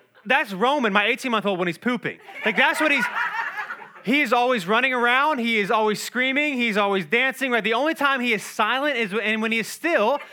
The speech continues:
is when he is straining. Now, you might not wanted that picture, but what happens, right? What, what does a fruit tree do?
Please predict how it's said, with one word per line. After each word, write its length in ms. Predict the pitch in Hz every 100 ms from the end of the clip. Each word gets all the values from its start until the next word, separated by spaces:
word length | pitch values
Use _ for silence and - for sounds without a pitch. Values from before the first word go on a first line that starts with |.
| 659 185
is 160 | 254 220
when 100 | 262
he 120 | 285
is 100 | 294
straining. 680 | - 294 330 403 226 98 127
Now, 220 | 226 214 - 226 -
you 140 | 214 254
might 160 | 320
not 160 | 330 320
wanted 180 | 311 277
that 200 | 262 -
picture, 360 | 339 339 233
but 140 | 196 233
what 100 | 277
happens, 420 | 311 349 208 160
right? 280 | 196 254 240 - - - - - -
What, 160 | 277
what 140 | 269 294
does 100 | 302
a 80 |
fruit 240 | - 277 269
tree 200 | 254 254
do? 340 | 269 202 101